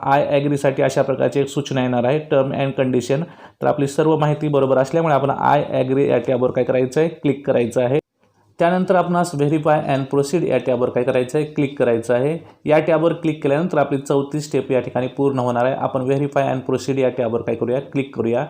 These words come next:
या टॅबवर क्लिक केल्यानंतर आपल्यासमोर अशा प्रकारचं एक पाचव्या स्टेपसाठी पेज येणार आहे. त्यानंतर आपल्याला या ठिकाणी आपल्या शाळेचा पासवर्ड क्रिएट करायचा आहे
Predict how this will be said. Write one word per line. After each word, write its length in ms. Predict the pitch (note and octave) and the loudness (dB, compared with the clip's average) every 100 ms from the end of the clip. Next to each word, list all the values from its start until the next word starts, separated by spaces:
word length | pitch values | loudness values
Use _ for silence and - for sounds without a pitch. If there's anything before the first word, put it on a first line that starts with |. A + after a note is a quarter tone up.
| - - - | -10 -16 0
या 120 | D3+ | 2
टॅबवर 340 | D#3+ E3 D#3+ D#3+ | 4 2 2 0
क्लिक 280 | D3+ C#3+ | -2 -2
केल्यानंतर 400 | C#3+ C3 D#3+ F#3 | 0 0 0 0
आपल्यासमोर 520 | C3+ B2 B2+ - E3 C3+ | -2 0 -2 -2 -2 -2
अशा 220 | - - | -2 -2
प्रकारचं 420 | - A#2+ B2 A#2+ B2+ | -4 -2 -2 -2 -2
एक 220 | C#3 - | -4 -2
पाचव्या 360 | B2 - B2+ C3 | -2 0 0 0
स्टेपसाठी 640 | - A#2+ - A#2 - C#3+ C#3+ - | -2 -6 -2 -4 -2 -6 -6 -2
पेज 240 | C3 B2 | 0 0
येणार 200 | A#2+ A#2 | 0 0
आहे. 300 | A#2 G2 C3+ C#3+ - - - - | 0 -2 -4 -6 -14 -20 -20 -2
त्यानंतर 440 | F3+ F#3+ G3+ G3+ | 2 2 2 4
आपल्याला 340 | G3+ F#3 F#3 F3+ | 2 2 2 2
या 140 | E3+ | 2
ठिकाणी 360 | E3 E3 D#3+ D#3+ | 0 0 0 0
आपल्या 260 | D3+ D3+ D#3 | 0 0 0
शाळेचा 540 | - C#3 C#3 C#3 D3+ | 2 2 2 2 0
पासवर्ड 540 | D3+ C#3 C3+ - D3 | 0 -2 -2 -2 -2
क्रिएट 380 | D3+ C#3 B2+ A#2 | -2 0 0 2
करायचा 440 | C3+ B2 A#2+ B2 A#2+ | 0 2 0 2 2
आहे 320 | A#2+ C#3+ | 2 0